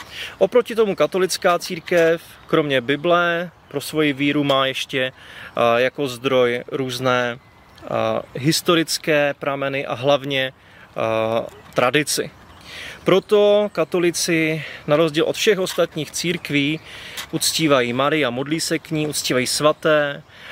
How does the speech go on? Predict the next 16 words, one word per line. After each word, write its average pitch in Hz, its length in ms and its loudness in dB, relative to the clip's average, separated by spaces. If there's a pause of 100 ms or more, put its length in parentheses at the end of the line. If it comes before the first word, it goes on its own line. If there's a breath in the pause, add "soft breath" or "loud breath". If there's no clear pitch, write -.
(120 loud breath)
jejich 143 340 2
kněží 160 760 -2 (120)
dodržují 139 480 -2
celibát, 151 580 2
to 135 120 -12
znamená, 135 420 0 (420 loud breath)
znamená, 135 420 0
že 123 120 -6
nemají 120 260 -2
rodiny, 151 420 -2 (1200 loud breath)
a 123 420 2
berou 147 580 2 (280)
jako - 220 -2
večeři 147 360 0
Páně 143 560 0
jenom 139 520 0